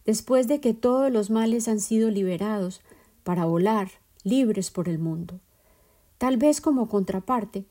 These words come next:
ofrezco el reportaje acerca de la cumbre del Amazonas que congregó a las ocho naciones que comparten la cuenca amazónica con el objetivo de lograr acuerdos de protección y el manejo certero de la cuenca.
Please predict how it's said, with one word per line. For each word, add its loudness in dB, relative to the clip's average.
ofrezco 0
el 2
reportaje -2
acerca -2
de 0
la -4
cumbre 0
del 0
Amazonas -4
que -4
congregó 2
a 2
las -2
ocho 0
naciones -2
que -6
comparten -2
la -2
cuenca -2
amazónica -4
con 0
el 0
objetivo 2
de 2
lograr 0
acuerdos -2
de -2
protección -4
y 2
el 4
manejo -2
certero -2
de -2
la -6
cuenca. -10